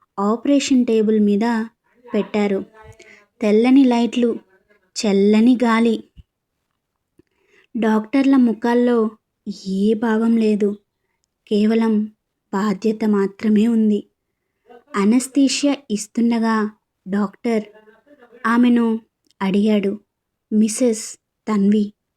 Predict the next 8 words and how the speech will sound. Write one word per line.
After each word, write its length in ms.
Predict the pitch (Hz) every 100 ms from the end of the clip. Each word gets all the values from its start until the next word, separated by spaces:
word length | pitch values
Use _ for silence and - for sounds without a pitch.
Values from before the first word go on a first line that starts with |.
| _ _ _ -
ఏమైనా 640 | 208 220 226 226 220 214 - _ -
చెప్పాలనుందా?" 800 | 190 - 208 226 226 208 190 196 214 _ _ -
అని. 280 | 202 190 208 _ _ _ _ _ _ _ _ _ 208
ఆమె 460 | 214 233 226 208 - _ _
కళ్ళు 300 | - 196 208
మూస్తూ 720 | 214 226 226 - 233 226 208 214 _ _ _ 208
నెమ్మదిగా 680 | 196 190 196 208 196 214
అంది, 460 | 220 214 202 196